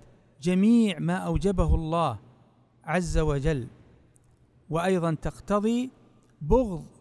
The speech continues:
ما حرم الله جل جلاله، وهذا حد واجب. ثم النوع الثاني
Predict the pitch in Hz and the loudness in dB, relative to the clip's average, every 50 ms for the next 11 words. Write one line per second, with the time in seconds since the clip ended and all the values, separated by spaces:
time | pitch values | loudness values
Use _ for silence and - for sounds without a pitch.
0 | _ _ 170 170 180 165 - - 240 233 214 202 202 196 185 180 170 170 170 175 | _ _ -4 -4 -4 -4 -4 -4 -2 -2 -2 -2 -2 -2 -2 -2 -4 -4 -4 -2
1 | 190 196 180 143 120 110 - - - - _ _ _ _ _ - 175 202 202 180 | -2 -2 -2 -2 -4 -8 -14 -20 -20 -20 _ _ _ _ _ -4 -2 -2 0 0
2 | 170 160 139 160 156 170 190 202 214 226 247 226 - - - - - - 151 151 | -2 -2 -2 -2 -2 0 0 0 0 0 2 2 2 2 0 -6 -10 -6 -4 -2
3 | 170 180 170 156 160 139 131 - 202 165 160 170 170 160 151 160 170 170 147 117 | 0 0 0 -2 -4 -4 -4 -6 -8 -6 -4 -2 0 0 2 2 2 2 0 -2
4 | 117 - - - - - _ _ _ _ _ _ _ _ _ _ _ _ _ _ | -6 -12 -16 -20 -20 -20 _ _ _ _ _ _ _ _ _ _ _ _ _ _
5 | _ _ _ _ _ _ _ _ _ _ _ _ _ _ _ _ _ _ _ _ | _ _ _ _ _ _ _ _ _ _ _ _ _ _ _ _ _ _ _ _
6 | _ _ _ - - _ _ - - - - 190 190 180 175 170 170 180 190 220 | _ _ _ -20 -20 _ _ -18 0 2 2 4 4 2 2 2 0 0 -4 -6
7 | - - - _ _ _ _ _ _ _ _ - _ _ _ - - _ - 160 | -12 -18 -20 _ _ _ _ _ _ _ _ -20 _ _ _ -20 -14 _ -4 -2
8 | 160 165 185 202 202 175 165 156 - - - 190 175 170 160 156 160 160 165 175 | 0 2 2 2 0 0 -2 -6 -6 -6 -4 -2 0 0 0 0 -2 -2 -4 -6